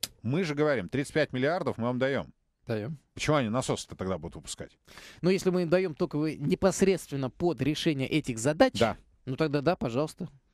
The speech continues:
Speaker 1: Вот.
Speaker 2: Конечно, тогда можно.
Speaker 1: Вот я впервые услышал адекватного человека за очень многое время, потому что меня вообще настораживает этот большевизм, негатив к, э, частной собственности, да, и,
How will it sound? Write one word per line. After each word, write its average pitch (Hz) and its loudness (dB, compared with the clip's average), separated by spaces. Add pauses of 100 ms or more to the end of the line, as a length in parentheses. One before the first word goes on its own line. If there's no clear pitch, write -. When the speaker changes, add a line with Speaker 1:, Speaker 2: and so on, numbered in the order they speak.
(100)
Speaker 1:
Вот. 80 -8
Speaker 2:
Конечно, 131 -4
тогда 127 -2
можно. 175 -6 (260)
Speaker 1:
Вот 101 -6
я 117 2
впервые 120 0
услышал 107 -4
адекватного 98 -4
человека 101 -2
за 104 2
очень 110 -4
многое 98 0
время, 143 -2
потому 110 -2
что - -6 (340)
меня 127 2
вообще 131 0
настораживает 117 0
этот 90 -2
большевизм, 139 0
негатив 139 0
к, - -4
э, 107 0
частной 120 0
собственности, 135 -2
да, 147 2
и, 127 -2